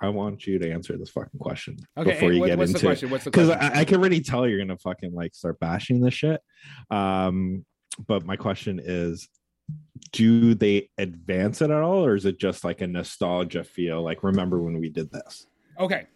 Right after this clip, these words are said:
Speaker 2: so, <sighs> it, okay, so first off, my quote about this film is essentially along the lines of, like,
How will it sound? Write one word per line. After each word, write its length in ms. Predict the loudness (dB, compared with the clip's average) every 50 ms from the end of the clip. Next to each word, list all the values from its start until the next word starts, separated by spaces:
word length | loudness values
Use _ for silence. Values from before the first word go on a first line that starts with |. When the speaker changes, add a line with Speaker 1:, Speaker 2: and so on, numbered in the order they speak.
| _ _ _ _ -12
Speaker 2:
so, 840 | -10 -8 -6 -4 -2 -2 -2 -2 0 0 0 2 2 2 0 -2 -6 _ _ _ _ _ _ -20
<sighs> 1300 | -20 -20 -20 -20 -20 -20 -20 _ _ _ -20 -20 -20 -20 -20 -20 _ -20 -20 -20 _ -20 -20 -20 -16
it, 140 | -14 -14 -14 -14 -12 -8
okay, 200 | -8 -6 -6 -8
so 300 | -8 -6 -6 -6 -6 -6 -10 _ _ _ _ _ _ _ _ -16 -4
first 220 | 0 0 2 2 2
off, 100 | 0 0
my 300 | 2 2 2 2 0 0
quote 280 | 0 0 2 2 2
about 200 | 2 0 -2 -4
this 120 | -4 -8 -6
film 220 | -6 -4 -4 -4
is 80 | -4 -6
essentially 360 | -6 -6 -6 -4 -4 -4 -2
along 180 | -2 -2 -2 -4
the 80 | -4
lines 280 | -4 -6 -6 -6 -6 -8
of, 120 | -8 -10 -8
like, 240 | -8 -8 -8 -10